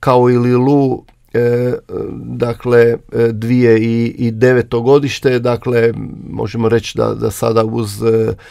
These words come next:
uz ostale naše mlade igračice kao što su Dina Zoretić i Sara Milčić, dakle sad polako stvaramo i tu jednu ekipu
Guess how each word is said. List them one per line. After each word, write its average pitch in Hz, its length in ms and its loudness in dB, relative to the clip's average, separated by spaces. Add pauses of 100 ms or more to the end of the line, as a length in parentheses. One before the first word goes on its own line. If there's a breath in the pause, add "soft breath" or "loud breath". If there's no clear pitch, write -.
(260 loud breath)
uz 131 220 -2
ostale 117 480 2
naše 117 540 4 (680)
mlade 120 520 4
igračice 117 560 -2
kao 113 200 0
što 107 160 -6
su 110 300 -6
Dina 113 320 -2
Zoretić 120 1000 -2
i 110 520 -2
Sara 117 500 2
Milčić, 123 680 -2 (380 loud breath)
dakle 117 240 -2
sad - 200 0 (380)
polako 127 420 2
stvaramo 127 420 4
i 117 100 -4
tu 143 140 4
jednu 127 300 6
ekipu 123 540 0